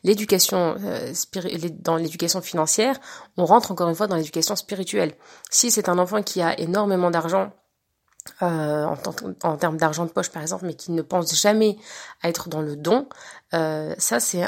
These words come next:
une faille dans, dès l'éducation des parents. C'est-à-dire que c'est à vous, en tant que parents,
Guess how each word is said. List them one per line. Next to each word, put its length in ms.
une 220
faille 380
dans, 340
dès 220
l'éducation 500
des 120
parents. 260
C'est-à-dire 240
que 60
c'est 120
à 120
vous, 240
en 80
tant 120
que 120
parents, 340